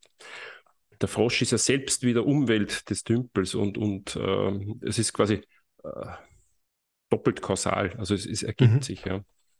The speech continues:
Speaker 1: Und diese Denkweise, dass sozusagen der, der Frosch nicht das System ist, ja, sondern, äh, letztendlich eine Umgebung vom Tümpel und der Tümpel wiederum die Umgebung vom, vom Frosch, äh, bringt mich auch, ja, auf diese Gedanken, dass ich sage, okay, wenn,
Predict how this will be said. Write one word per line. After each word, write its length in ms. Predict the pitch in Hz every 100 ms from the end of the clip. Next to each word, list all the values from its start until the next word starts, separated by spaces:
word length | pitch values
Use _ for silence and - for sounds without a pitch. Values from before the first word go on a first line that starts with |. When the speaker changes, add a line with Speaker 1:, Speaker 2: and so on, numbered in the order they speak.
| _ _ _ _ _ _ _ _ _ _
Speaker 1:
Und 560 | 135 120 120 110 -
diese 220 | 139 127 139
Denkweise, 640 | 110 139 127 120 127 135
dass 280 | 117 - -
sozusagen 520 | 110 104 107 107 107
der, 160 | 110 101
der 160 | 107
Frosch 380 | - 107 - -
nicht 260 | 123 123 -
das 120 | -
System 440 | 101 - 110 127 127
ist, 200 | 95 -
ja, 260 | 104 123 -
sondern, 420 | - 98 98 98
äh, 340 | 95 95 98
letztendlich 380 | 95 - 104 98
eine 80 | 104
Umgebung 400 | 104 - 107 110
vom 200 | 107 98
Tümpel 360 | - 151 - 117
und 100 | 110
der 120 | -
Tümpel 380 | 143 151 131 117
wiederum 280 | 127 120
die 100 | 107
Umgebung 520 | 104 101 104 110 110 107
vom, 280 | 104 101
vom 200 | 98 101
Frosch, 440 | - 92 - - - - - - - - - - _ _ -
äh, 280 | 110 107 110 -
bringt 240 | - 127 127
mich 180 | 123 117
auch, 280 | 113 -
ja, 160 | 113 110
auf 160 | 107 - _
diese 180 | 120 123
Gedanken, 540 | 123 113 98 107 - 110
dass 120 | 107
ich 60 |
sage, 160 | 113 107
okay, 320 | 107 - 123
wenn, 240 | 113 104